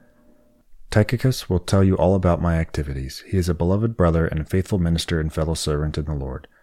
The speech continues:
I have sent him to you for this very purpose, that you may know how we are, and that he may encourage your hearts.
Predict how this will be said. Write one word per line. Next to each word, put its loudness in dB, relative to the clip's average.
I -2
have 0
sent 2
him 2
to -4
you 0
for -4
this -2
very 0
purpose, -6
that -12
you 0
may 4
know 2
how 0
we -2
are, -4
and -4
that -4
he -2
may 0
encourage -4
your -2
hearts. -8